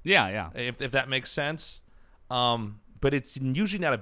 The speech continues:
Speaker 2: bad shake, especially if you do any screaming at the start when you're introing.
Speaker 1: Yeah.
Speaker 2: 'Cause, you know, screaming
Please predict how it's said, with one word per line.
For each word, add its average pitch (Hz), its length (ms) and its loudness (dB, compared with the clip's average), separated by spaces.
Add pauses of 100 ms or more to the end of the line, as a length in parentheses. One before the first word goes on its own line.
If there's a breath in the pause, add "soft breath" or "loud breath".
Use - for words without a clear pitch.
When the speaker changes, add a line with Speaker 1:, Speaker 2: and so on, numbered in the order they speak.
(160)
Speaker 2:
bad 131 340 2
shake, 98 340 -2
especially 175 420 0
if 127 100 -4
you 135 80 -6
do 131 180 -4
any 123 160 -4
screaming 135 500 -4
at 123 60 -6
the 104 80 -8
start 123 320 0
when 113 80 -4
you're 101 100 -6
introing. 139 540 -2 (120)
Speaker 1:
Yeah. 92 260 -2 (420)
Speaker 2:
'Cause, 147 160 -4
you 160 40 0
know, 160 60 2
screaming 165 680 -2